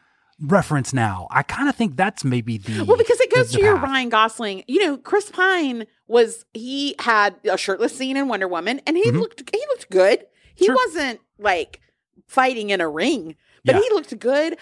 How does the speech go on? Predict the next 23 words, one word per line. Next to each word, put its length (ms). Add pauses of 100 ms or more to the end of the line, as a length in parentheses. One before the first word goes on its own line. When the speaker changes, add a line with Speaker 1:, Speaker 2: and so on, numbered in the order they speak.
(120)
Speaker 2:
But 100
then 120
he 80
also 300
was 160
like, 480
"Now 340
I'm 80
hell 180
or 80
high 120
water. 300
Look 140
at 60
my 100
skinny 320
arms. 400
Like, 220
I 120
lost 340
Speaker 1:
Yeah. 120
Speaker 2:
it." 100 (300)
And, 160